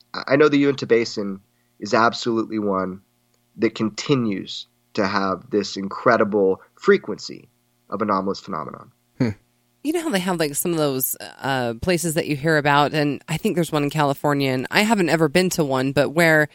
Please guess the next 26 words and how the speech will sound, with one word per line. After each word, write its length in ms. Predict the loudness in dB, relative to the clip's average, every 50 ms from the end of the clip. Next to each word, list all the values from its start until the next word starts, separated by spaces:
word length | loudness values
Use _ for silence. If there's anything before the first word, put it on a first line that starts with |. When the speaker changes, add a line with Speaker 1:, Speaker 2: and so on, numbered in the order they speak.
| _ _ _ _ _ _ 0
Speaker 3:
you 80 | 2 2
know, 60 | 4
they 80 | 2
can 160 | 2 0 -2 -2
kinda 420 | 0 2 2 4 4 4 4 2
make 300 | 2 0 -2 -2 -2 -4
the 80 | -8 -8
broom 500 | -4 -2 0 2 2 2 2 2 0 -2
stand 380 | -2 -2 0 0 2 2 2
up 100 | 0 -2
straight, 380 | -4 -4 -4 -2 0 0 0 0
or, 280 | 0 0 0 0 -2 -4
you 100 | -4 -2
know, 140 | -2 0 0
the, 180 | 0 -2 -4 -4 -10 -10
the 180 | -6 -4 -2
golf 280 | 2 4 4 4 2 2
ball 240 | 2 2 4 4 2
will 80 | 0
roll 240 | 2 2 2 2 2
uphill 600 | 2 0 0 0 -2 -4 -2 0 2 2 2 0 -2
towards 460 | -4 -8 -6 -2 -2 -2 -2 -2 -2
Speaker 2:
Yeah. 140 | -2 0 0
Speaker 3:
something, 420 | 0 0 -2 -2 -2 -2 -2 -2
or 240 | -2 0 0 0 0
your 280 | 0 0 0 0 -2